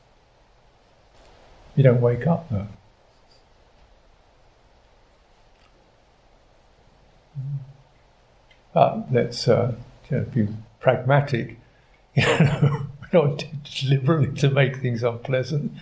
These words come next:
but just recognizing those kind of, uh, being alert to the sign, Oh, that's, that's me getting irritated, annoyed, disappointed, feeling righteous, feeling either about other people or about myself.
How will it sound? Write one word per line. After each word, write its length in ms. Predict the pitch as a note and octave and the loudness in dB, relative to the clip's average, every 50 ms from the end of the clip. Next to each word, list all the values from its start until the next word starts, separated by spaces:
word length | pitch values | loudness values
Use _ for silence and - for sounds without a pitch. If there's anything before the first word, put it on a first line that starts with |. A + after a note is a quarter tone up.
| - - - - - - _ _ _ _ - | -20 -20 -20 -20 -20 -20 _ _ _ _ -4
but 140 | - C3 - | -4 -4 -2
just 240 | - C#3 - - | -4 -4 -2 2
recognizing 800 | C#3 C#3+ D3 C#3+ D3 C3+ A2 G#2 G#2+ G#2+ G#2+ G#2+ A2 A2 G#2+ G#2+ | 4 4 4 4 4 2 2 0 0 0 -2 -2 -4 -4 -6 -4
those 340 | A2 A2+ A2 A2 A2 A2 A2 | -2 -2 -2 -2 -4 -6 -4
kind 340 | - - A2 A2 G#2+ G#2+ G#2+ | -2 -2 0 0 -2 -4 -4
of, 260 | G#2+ G#2+ G#2+ - - | -6 -8 -8 -6 -4
uh, 180 | B2 A2 A2 G#2+ A2 - - - _ _ - | -4 -4 -4 -4 -8 -12 -18 -20 _ _ -2
being 200 | A#2+ A#2 A2+ A2+ | -2 0 0 0
alert 580 | A#2 A#2+ A#2+ D#3+ D#3+ C#3+ A#2 - - - - | 0 2 4 6 6 6 6 4 2 -2 -6
to 120 | - A#2+ A2 | -6 -6 -4
the 220 | G#2+ G#2+ A2 - - - - | -4 -6 -6 -8 -10 -16 -18
sign, 300 | - - - A2+ A#2 F#3 F3 | -12 -8 -8 -6 -4 -2 -2
Oh, 200 | F#3 F#3+ E3 C3+ | -2 -2 -2 -4
that's, 240 | B2 C3+ - - | -6 -6 -8 -10
that's 280 | - D#3 E3+ F3+ - - | -10 -10 -10 -12 -10 -10
me 80 | C#3 B2 | -10 -8
getting 420 | - - - - A2+ A2+ - A2+ - - - - _ _ _ _ _ _ _ _ _ - E3 | -8 -8 -8 -8 -8 -8 -10 -10 -12 -16 -20 -20 _ _ _ _ _ _ _ _ _ -10 -8
irritated, 520 | F3 F#3 D#3 C#3+ C#3+ - G2+ - - A2 | -8 -8 -6 -6 -6 -8 -6 -8 -10 -8
annoyed, 580 | G2+ G#2+ A#2+ C#3 E3 D3 - - - - - - - - _ _ _ _ _ _ _ _ _ _ _ | -6 -2 0 0 2 2 0 -2 -4 -8 -12 -18 -20 -20 _ _ _ _ _ _ _ _ _ _ _
disappointed, 800 | - A#2+ - - - - C3+ C#3 D#3 D3+ C#3 - G#2+ G#2 - G#2+ - - - _ | -12 -8 -6 -6 -4 0 2 2 2 2 0 -4 -4 -6 -8 -10 -12 -18 -18 _
feeling 280 | - B2 G#2+ A2 A2 G#2+ | -10 -8 -8 -6 -4 0
righteous, 580 | A#2 B2+ D3 E3 E3 - - D3 C3+ - - - - | 2 2 2 2 0 -4 -8 -10 -12 -14 -16 -12 -10
feeling 360 | - A2+ A2 G#2+ A2+ A2+ A2+ A2 - - - - - _ _ _ _ - - - - - - _ _ _ _ _ _ _ _ _ _ _ _ _ _ _ _ _ - | -8 -8 -6 -6 -6 -6 -8 -10 -14 -18 -20 -20 -20 _ _ _ _ -20 -20 -20 -20 -20 -20 _ _ _ _ _ _ _ _ _ _ _ _ _ _ _ _ _ -6
either 220 | C3 A2 A2 G#2+ | -2 -2 0 0
about 260 | G#2 G#2 - A2 A#2+ - | 2 2 2 2 2 2
other 180 | A#2 A2 A#2 | 0 0 -2
people 300 | A2 A2 A#2+ A#2+ A2+ A2+ | -2 -4 -4 -6 -4 -4
or 40 | A#2 | -2
about 260 | A#2 B2+ B2+ C3 C#3 | 2 2 2 2 0
myself. 460 | B2+ A#2+ - - - F3+ F3+ A#2+ - | -2 -4 -4 -4 -2 -2 -2 -2 -4